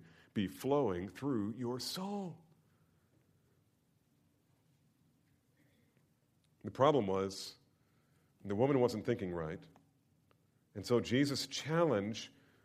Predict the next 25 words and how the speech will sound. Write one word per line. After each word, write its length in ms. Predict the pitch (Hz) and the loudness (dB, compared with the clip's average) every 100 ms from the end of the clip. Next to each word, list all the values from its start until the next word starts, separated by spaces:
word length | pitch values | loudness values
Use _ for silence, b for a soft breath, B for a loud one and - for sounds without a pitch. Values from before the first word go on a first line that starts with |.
| _ | _
was 240 | 131 143 - | 0 0 2
to 100 | 156 | 0
do 400 | 117 160 143 247 | 2 4 4 4
something 640 | - 110 95 107 107 135 - B B B B | 2 0 2 -2 -2 -6 -12 B B B B
that 120 | 165 | 6
would 180 | 165 156 | 10 8
cause 460 | - 156 214 247 - | 6 8 12 12 10
her 180 | 151 143 | 8 8
to 120 | 160 | 6
thirst 640 | - - 226 220 156 - | 2 10 12 12 12 4
for 180 | - 180 | 4 6
the 80 | 165 | 8
water 500 | 160 202 226 156 139 | 10 10 12 10 8
that 160 | 156 127 | 8 6
he 140 | 180 | 6
was 160 | 175 160 | 6 10
offering, 540 | 190 214 131 107 117 - B | 10 10 6 4 2 -4 B
namely 480 | 139 170 196 151 135 | 6 10 10 10 8
the 100 | 135 | 8
gospel. 640 | 147 151 139 - 95 - - _ _ _ _ | 10 10 10 2 -4 -4 -12 _ _ _ _
You 100 | 131 | 4
understand 400 | 147 160 180 170 | 6 6 8 8
the 60 | 156 | 6
flow 300 | - 196 185 | 8 10 10
here? 340 | 123 101 85 | 8 2 -2